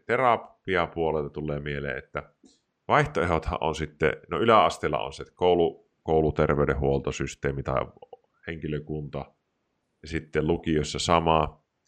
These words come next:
ja sitten, eh, ylioppila-, yliopisto-opiskelija Y T H S, sitten samoin amkilaisille nykyammattikorkeakoululaisille.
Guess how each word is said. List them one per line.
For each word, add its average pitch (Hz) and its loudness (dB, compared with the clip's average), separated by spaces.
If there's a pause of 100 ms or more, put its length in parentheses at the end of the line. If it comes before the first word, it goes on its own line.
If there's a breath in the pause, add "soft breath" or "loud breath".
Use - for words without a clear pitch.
(500 soft breath)
ja - -20
sitten, 80 -4 (280)
eh, - -4
ylioppila-, 82 0 (200)
yliopisto-opiskelija 80 -2 (100)
Y 82 2
T - -6
H 78 2
S, - -6 (420)
sitten - -10
samoin 78 -2
amkilaisille 76 -2
nykyammattikorkeakoululaisille. 71 -8